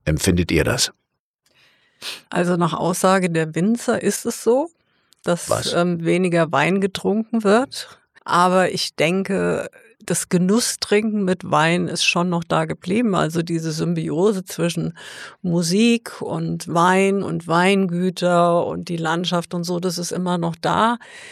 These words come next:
Speaker 2: Nur der Alkoholkonsum an sich ist runtergegangen. Das ist schon so. Aber es wird nach wie vor schon noch Wein getrunken.
Speaker 1: Und kann man das sagen oder einteilen, eher Bier- oder Weintrinker, die Jazzleute?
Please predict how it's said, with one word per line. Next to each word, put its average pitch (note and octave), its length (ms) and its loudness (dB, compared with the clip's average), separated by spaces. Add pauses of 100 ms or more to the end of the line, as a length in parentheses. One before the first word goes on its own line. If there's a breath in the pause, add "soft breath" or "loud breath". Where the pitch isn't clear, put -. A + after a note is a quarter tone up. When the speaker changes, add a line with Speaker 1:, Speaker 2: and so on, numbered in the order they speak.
(240 loud breath)
Speaker 2:
Nur F#3 600 4 (160)
der - 240 2
Alkoholkonsum E3+ 1040 0
an F3 180 -2
sich F3+ 280 0
ist - 220 0
runtergegangen. D#3 720 0
Das F#3 180 2
ist - 200 -2
schon A#2+ 220 -6
so. E2+ 260 -12 (100)
Aber - 180 0
es - 160 -2
wird F3 240 0
nach E3 260 2
wie E3 100 4
vor C#3+ 280 -4
schon D#3 200 -2
noch D#3 180 -4
Wein - 200 -4
getrunken. - 600 -16 (380)
Speaker 1:
Und - 160 -6
kann - 160 2
man D2 100 2
das C2 160 2
sagen D2 380 0
oder C2 260 -4
einteilen, F#2 580 2
eher C#2 240 0
Bier- F#2+ 400 0
oder - 240 0
Weintrinker, F#2+ 600 0
die - 180 -8
Jazzleute? E2 680 0